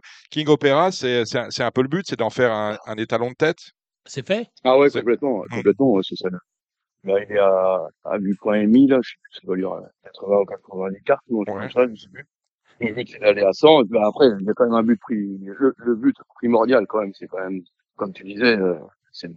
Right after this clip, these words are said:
Speaker 3: c'est de se faire plaisir, on va aux courses, on, on va pas arrêter une fois qu'il va aller cent cartes de courir, donc le but, c'est quand même de prendre les gains et de gagner des groupes, ou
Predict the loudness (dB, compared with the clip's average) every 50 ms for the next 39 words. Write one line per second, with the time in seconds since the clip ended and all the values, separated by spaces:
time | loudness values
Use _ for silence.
0 | -18 _ _ -20 -20 -20 _ -20 -20 -20 _ -6 0 4 6 6 6 6 4 2
1 | 0 0 0 0 -2 -2 0 2 2 2 0 0 -4 -4 -4 -4 -6 _ _ _
2 | _ _ 0 2 2 4 4 2 2 2 0 0 2 2 2 2 2 2 2 4
3 | 4 6 6 4 4 2 0 -2 -2 0 0 0 0 -2 -4 -2 0 0 0 0
4 | 0 -4 -6 -6 -6 -6 -8 -8 -6 -6 -6 -4 -4 -6 -8 -10 -8 -6 -6 -6
5 | -6 -8 -12 -16 _ _ _ _ _ _ -4 -2 0 2 4 4 4 4 2 -2
6 | -2 -2 -2 0 0 0 -2 -2 2 4 4 4 4 _ -4 -8 -6 -6 -6